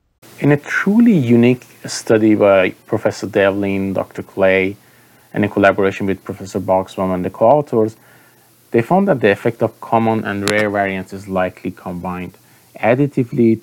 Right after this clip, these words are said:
to determine individual level liability for autism. They also found that, on average, individuals with autism carry a substantial burden of common risk variation,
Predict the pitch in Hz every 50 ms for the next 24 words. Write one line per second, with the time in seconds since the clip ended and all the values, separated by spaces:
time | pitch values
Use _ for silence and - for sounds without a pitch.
0 | - - 107 101 98 98 92 95 _ _ _ _ _ _ _ _ - 110 104 -
1 | - 113 107 104 104 110 113 120 117 120 117 113 107 104 98 95 101 95 92 101
2 | 101 101 101 95 101 104 101 95 95 95 92 95 95 92 95 90 92 90 87 104
3 | 101 85 - 95 90 - - 87 87 - - 92 92 90 90 - - 107 107 107
4 | - - 107 107 - - - _ _ _ _ _ _ _ _ - 104 101 98 -
5 | 110 101 - - 110 104 104 104 101 104 101 98 95 - - _ _ _ _ _
6 | - - 117 107 107 120 123 131 135 123 120 117 113 113 110 107 - 113 104 101
7 | 95 101 104 98 92 104 98 95 - 95 95 104 98 98 - - - 95 92 -
8 | - _ _ _ - - 95 101 98 95 95 - - - - - - - - -
9 | - - 131 131 131 131 120 - - - 104 104 104 98 - - 98 95 95 95
10 | 98 92 90 90 - - - 98 95 92 87 90 92 92 _ _ _ _ _ _
11 | _ _ _ _ _ _ - 104 110 123 - - - - - 95 95 90 87 87
12 | 90 92 - - - - - -